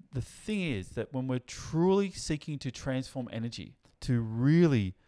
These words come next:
change something, it cannot be controlled. Energy can't be controlled, but it can be influenced.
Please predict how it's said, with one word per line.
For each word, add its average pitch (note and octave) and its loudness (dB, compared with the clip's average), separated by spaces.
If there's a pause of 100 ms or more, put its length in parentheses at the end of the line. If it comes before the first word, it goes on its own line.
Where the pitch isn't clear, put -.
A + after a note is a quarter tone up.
(160)
change C3 0
something, A#2 -4 (100)
it B2+ -8 (160)
cannot D#3+ -8
be A#2 -4
controlled. - -8 (100)
Energy E3 2
can't B2 -6
be B2 -6
controlled, F#2 -6 (560)
but B2 8
it - -2
can E3 2
be E3 -4
influenced. - -4